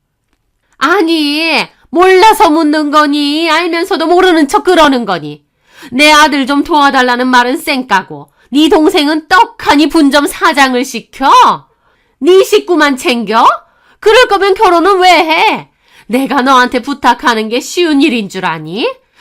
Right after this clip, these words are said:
나도 자존심 다 구겨가며 너한테 부탁한 거다. 그거 딱 잘라 거절해놓고 보란 듯이 네 동생 그 자리에 앉히는 건 뭐 하자는 거야? 나를 무시하는 거니?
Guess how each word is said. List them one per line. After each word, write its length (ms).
나도 340
자존심 520
다 100
구겨가며 640
너한테 320
부탁한 560
거다. 360
그거 340
딱 280
잘라 300
거절해놓고 840
보란 360
듯이 240
네 120
동생 320
그 160
자리에 340
앉히는 380
건 140
뭐 100
하자는 500
거야? 520
나를 300
무시하는 580
거니? 380